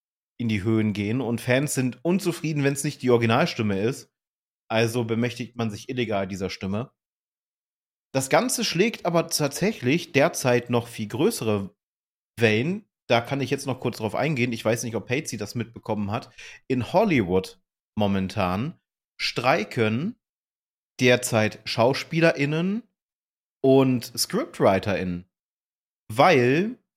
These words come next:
die Industrie auf die Idee gekommen ist, „Hey,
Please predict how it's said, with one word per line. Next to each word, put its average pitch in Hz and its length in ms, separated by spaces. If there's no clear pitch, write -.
die 127 500
Industrie 127 540
auf 156 160
die 120 180
Idee 110 160
gekommen 107 400
ist, - 340
„Hey, 170 440